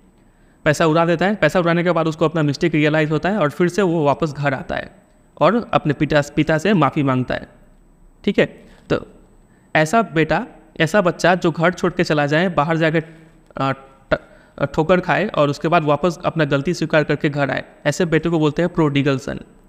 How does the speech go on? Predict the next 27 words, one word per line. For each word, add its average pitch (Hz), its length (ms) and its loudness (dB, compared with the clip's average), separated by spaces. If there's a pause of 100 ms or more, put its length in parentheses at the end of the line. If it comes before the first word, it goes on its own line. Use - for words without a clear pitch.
(380)
तो 156 40 -2
यहाँ 175 220 2
पे 208 120 -4
ये 202 80 0
पिता 196 300 2
बोलते 175 260 -2
हैं 170 80 -4
कि 196 120 -2
"भले 175 280 0
ही 226 140 2
ये 202 80 2
मेरा 175 280 0
बेटा 156 280 2
प्रोडिगल 160 540 0
ही 208 100 0
क्यों 180 180 0
ना 160 100 0
हो 147 160 -2
जाए", - 240 -6 (540)
प्रोडिगल 180 460 0
मतलब 180 480 0 (220)
returning 185 500 2
to 170 60 2
his 185 180 0
father's 156 400 2
home, 131 260 -4
जो, 165 340 -2